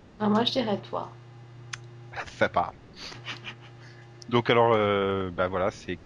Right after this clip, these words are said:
Speaker 2: l'histoire de Queen Mallory, un petit génie qui invente un moyen de voyager à travers les dimensions d'après, euh,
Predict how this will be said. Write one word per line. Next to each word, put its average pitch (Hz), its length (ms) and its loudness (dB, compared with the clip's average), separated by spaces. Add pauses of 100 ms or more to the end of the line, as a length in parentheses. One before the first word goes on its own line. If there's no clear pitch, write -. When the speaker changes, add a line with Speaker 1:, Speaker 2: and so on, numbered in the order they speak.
(180)
Speaker 2:
l'histoire 98 400 -4
de 92 100 -8
Queen 104 260 -6
Mallory, 101 400 -2
un 101 100 -2
petit 98 240 -6
génie 107 560 0 (480)
qui - 160 -2
invente 98 500 0
un 90 160 4
moyen 98 440 2
de 82 680 -2
voyager 95 440 0
à 90 60 2
travers 90 340 0
les 87 100 -2
dimensions 92 640 -4
d'après, 85 420 -4
euh, 76 80 -4